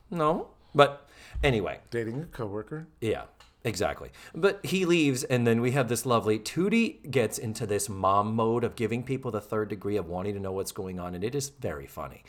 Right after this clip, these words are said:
Speaker 1: And so Tootie is like, "What is going on? What is this? What is, what's happening here?"
Speaker 2: Oh, this joke. I love this
Speaker 1: And,
Speaker 2: one.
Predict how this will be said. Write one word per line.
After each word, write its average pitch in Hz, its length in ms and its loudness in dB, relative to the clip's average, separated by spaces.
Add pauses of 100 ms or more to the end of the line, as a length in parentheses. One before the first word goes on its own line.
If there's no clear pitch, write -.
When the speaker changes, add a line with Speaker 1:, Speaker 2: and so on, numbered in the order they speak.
(380)
Speaker 1:
And 139 140 2
so 139 100 4
Tootie 143 300 0
is 120 100 -2
like, 101 340 2 (140)
"What 240 400 6
is 175 160 4
going 107 320 4
on? 67 220 -4 (220)
What 160 280 -2
is 117 140 0
this? - 480 -10
What 233 220 2
is, 214 200 0
what's 277 220 -2
happening 110 480 0
here?" 101 320 -6 (220)
Speaker 2:
Oh, 127 140 0
this 120 220 -6
joke. 95 300 -8
I 107 60 -4
love 113 200 -6
this 113 80 2
Speaker 1:
And, 104 180 4
Speaker 2:
one. 101 60 6